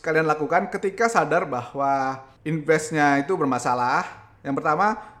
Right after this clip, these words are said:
komparasi dan evaluasi. Mau itu tiga bulan, enam bulan, dua belas bulan, bebas. Tergantung investasi kamu di mana. Ya kalau perusahaan kopi atau kafe kopi kayak gua, you mesti compare sama kafe kopi, kafe kopi lainnya. Apakah memang normal atau enggak?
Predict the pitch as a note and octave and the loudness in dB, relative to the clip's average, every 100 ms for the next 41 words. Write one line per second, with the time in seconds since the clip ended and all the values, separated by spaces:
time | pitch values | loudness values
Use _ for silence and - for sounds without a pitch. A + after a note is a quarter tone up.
0 | - F#3 F3+ F3 F#3 B3 D#3+ D3+ D#3 D#3 | 0 2 4 2 2 2 0 2 0 2
1 | D#3 D#3 D3+ D#3+ G3 C4 B3 F#3+ E3+ E3+ | 2 0 -4 -2 0 0 0 0 2 2
2 | F#3+ G3 D3+ C#3 C#3+ E3+ C#3+ B2+ B2+ C3+ | 2 0 -4 -2 0 0 0 -2 -4 -4
3 | C#3+ D#3 A#2 C3+ F3+ - - - D#3+ D3+ | -4 -2 -2 0 -2 -6 -12 -6 0 2
4 | D#3 F#3 A3 F#3+ - - E3+ E3 E3+ D#3+ | 2 2 0 -2 -12 -12 -4 -2 0 -2
5 | D#3+ D#3+ D#3 E3+ G#3 G3+ F3+ C#3+ C#3 C3 | -2 0 2 2 2 0 -4 -4 0 2
6 | B2 C3 F3+ G#3+ - _ _ C3+ C3+ C3 | 2 2 0 -2 -14 _ _ -8 -4 0
7 | C3+ C3+ C3 - D#3 D3+ D#3+ C3+ C3+ C#3 | 2 2 0 -4 -2 0 0 0 0 0
8 | C#3 B2 - D3 E3+ A3+ - - - B2+ | -2 -2 0 0 0 -4 -8 -16 -14 -6
9 | C#3 C#3 D3 D3 C#3 C#3+ C3 B2 C#3+ F#3+ | -2 -2 0 -2 0 -2 -2 0 2 4
10 | F#3+ - - E3 C4 A#3 - - D#3 D3 | 2 -8 -10 -4 -2 -2 -4 -2 -2 0
11 | F#3 A3+ - C#3 D3+ F#3+ F#3+ D#3 D3 C#3 | -2 -2 -2 -2 -2 -4 -4 -6 -4 -4
12 | B2+ - C#3 C#3 B2+ - C#3+ D#3+ C#3 G#2+ | -4 -4 -4 -4 -6 -2 -2 0 -2 -4
13 | A#2+ - F3+ A#3+ B3+ D4+ A3+ F3+ D#3+ B2+ | -8 -6 -2 0 0 0 0 0 0 0
14 | A#2 D3 D3 E3 F3 E3 A#2 - | 0 -2 -2 -2 -2 -2 -2 -6